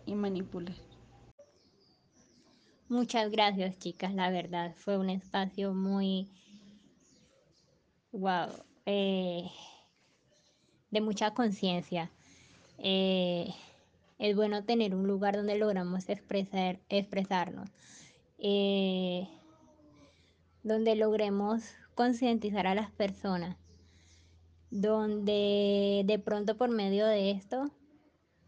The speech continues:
Speaker 2: así sea una, dos o tres personitas que caigan en cuenta lo que está pasando, ya es un cambio, ya es, por algo pequeño ya se puede iniciar un cambio.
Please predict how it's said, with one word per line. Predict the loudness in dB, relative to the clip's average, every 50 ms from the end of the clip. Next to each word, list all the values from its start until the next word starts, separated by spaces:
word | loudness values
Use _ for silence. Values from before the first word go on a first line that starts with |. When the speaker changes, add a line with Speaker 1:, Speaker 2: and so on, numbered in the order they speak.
| _ _ _ _ -20 -20 _ _ _ -4
Speaker 2:
así | -4 -2 -2 -4 -6 -2
sea | 2 4 4 6 6 6
una, | 6 4 4 4 4 2 2 2 2 2 0 0 -2 -4 -6 -12 _ _ _ _ -10 -2
dos | 2 4 4 4 4 4 2 0
o | -2 -4
tres | -2 -2 -2 -2 -2
personitas | -2 -4 -4 -4 -4 -2 -2 -2 -2 -2 -4 -4 -4 -4 -4 -4 -6 -8 _ _ _ _ _ _ -20 -20 _ _ _ _
que | -4 0 2 2 4 2 2 0 -2 -4 -6 -10 -14 -16 -18 -20 -20 _ _ _ _ _ _ _ _ _ _ _ _ _
caigan | -2 0 2 2 2 2 0 0 0 0
en | 0 -2 -2
cuenta | -2 -2 0 0 0 -2 -2 -4 -6 -6 -8 -14 _ _ _ -20 _ _ _ _ _ _
lo | -4 -4 -2 -2
que | -4
está | -4 -2 -2 -2 0
pasando, | -2 -4 -2 -2 -2 -2 -2 -2 -4 -4 -6 -6 -8 -12 _ _ _ _ _ _ _ _
ya | -4 -2 2 4 4 6 6 6 4 2
es | 2 -2 -4
un | -6 -6
cambio, | -6 -8 -10 -10 -12 -16 -20 -20 _ _ -8
ya | -4 -2 0 0 0 -2
es, | -4 -8 _ _ -20 -20 -20 -20 -20 -20 _ _ _ _ _
por | 2 2 2 2 0 -2 0 2
algo | 2 2 4 4 2 2 2
pequeño | 0 0 0 0 0 0 0
ya | 0 0 -2
se | -2 -4
puede | -4 -2 0 2 2 2
iniciar | 2 0 0 -2 -2 -4
un | -4 -6
cambio. | -8 -10 -10 -10 -12 -16 -16